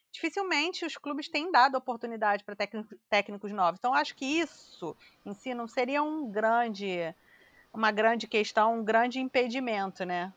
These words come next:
nesse, nesse questão. E também quero, queria saber a posição do clube, mas, é, eles, eu,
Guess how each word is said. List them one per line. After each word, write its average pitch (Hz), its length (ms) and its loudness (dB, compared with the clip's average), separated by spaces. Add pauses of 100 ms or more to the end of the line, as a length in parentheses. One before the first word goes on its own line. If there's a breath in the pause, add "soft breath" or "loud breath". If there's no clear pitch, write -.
nesse, 190 680 -6
nesse 190 200 -8
questão. 190 420 -2
E 208 80 -4
também 240 300 2
quero, 247 420 4
queria 240 240 -2
saber 226 300 2
a 220 60 4
posição 220 280 -2
do 226 120 -2
clube, 185 260 -4
mas, 185 160 0
é, 180 140 4 (420 soft breath)
eles, 190 240 -2
eu, 196 300 -2